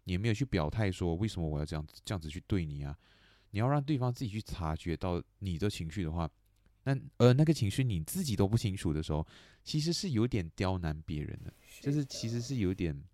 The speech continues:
Speaker 1: 也在伤害自己的一个人际关系的一个和平，还有一个问题上，这样。
Speaker 2: I think when people lash out due to emotional reasons, it's It's actually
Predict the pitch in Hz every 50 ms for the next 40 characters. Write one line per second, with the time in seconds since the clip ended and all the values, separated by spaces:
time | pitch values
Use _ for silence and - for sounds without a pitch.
0 | _ _ _ _ _ _ _ _ _ _ _ _ _ _ - 104 101 104 95 90
1 | 87 - - - 147 139 131 123 - - 123 110 110 107 117 120 107 104 117 107
2 | 90 82 76 82 78 80 101 98 87 78 73 76 76 - 90 87 - - 78 76
3 | 76 - - - 80 69 - - - - - - 52 50 - - - _ - -
4 | - - _ _ _ - - 82 71 - - - - - - - - - - -
5 | 73 76 - - - 73 - - - - _ _ _ _ _ _ _ _ - -
6 | 92 80 - - - - - - - - - - - - - 202 196 - - 254
7 | 254 - - 208 190 180 175 - 196 190 - 190 190 175 170 165 170 165 175 180
8 | - - - 165 170 170 165 - - - 175 175 175 - - - - 180 170 170
9 | 175 180 180 - - 180 175 170 170 170 170 190 208 226 220 - - - 208 196
10 | 185 185 - - - - - - - - - - - - - - - - - -
11 | - - - - - - 208 208 202 - - 208 220 - - 240 233 240 254 247
12 | 233 214